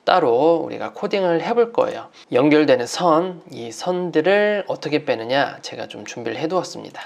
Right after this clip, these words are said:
바로 이런 식으로 이미지 작업이 되어 있을 거예요. 어, 디자이너분들이 뭐 피에스디를 주더라도. 그래서 이걸 가지고 따로 피엔지를 빼고 나머지는 씨에스에스로 한번 그려보도록 하겠습니다.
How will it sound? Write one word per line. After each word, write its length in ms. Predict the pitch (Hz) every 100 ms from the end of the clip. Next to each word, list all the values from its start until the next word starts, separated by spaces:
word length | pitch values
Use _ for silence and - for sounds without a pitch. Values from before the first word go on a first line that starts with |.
| -
바로 240 | - 131
이런 240 | 127 165 214
식으로 580 | 196 151 131 127 120 -
이미지 360 | 127 127 139
작업이 340 | - 123 127 165
되어 260 | 135 143
있을 300 | 180 - -
거예요. 600 | - 113 113 139 147 107 - _
어, 160 | 117
디자이너분들이 840 | 107 127 131 127 123 120 113 110 101
뭐 320 | 120 101 -
피에스디를 440 | - 202 202 160 117
주더라도. 600 | - 117 113 110 120 147
그래서 220 | 131 123
이걸 480 | 127 127 151 165 156
가지고 540 | 156 117 - 117 160
따로 260 | 170 170 170
피엔지를 540 | 165 220 208 190 151
빼고 420 | 170 165 139 107 - - -
나머지는 640 | - 127 135 139 127 123 131
씨에스에스로 600 | - 208 214 180 143 -
한번 420 | 117 117 123 165 -
그려보도록 560 | - 127 117 107 - -
하겠습니다. 640 | 175 - 131 110 110 135